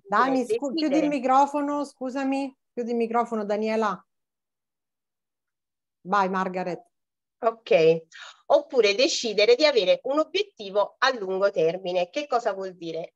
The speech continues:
Speaker 2: A questi clienti alle quali tu hai consigliato un prodotto potresti consigliare, potresti offrire l'opportunità, eh, di lavoro e quindi di entrare a far parte del tuo team.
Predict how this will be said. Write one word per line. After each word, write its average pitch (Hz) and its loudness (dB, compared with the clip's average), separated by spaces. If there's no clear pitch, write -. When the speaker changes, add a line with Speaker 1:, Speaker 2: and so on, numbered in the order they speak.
Speaker 2:
A 233 -2
questi 320 0
clienti 185 0
alle 196 -4
quali 190 -2
tu 214 -12
hai 196 -2
consigliato 208 -2
un 233 -2
prodotto 233 -2
potresti 302 0
consigliare, 202 4
potresti 240 -2
offrire 233 2
l'opportunità, 311 2
eh, 175 6
di 220 0
lavoro 190 0
e 254 -2
quindi 202 -4
di 262 -4
entrare 214 -2
a 220 -10
far 320 -2
parte 196 -6
del 190 -8
tuo 185 -10
team. 170 0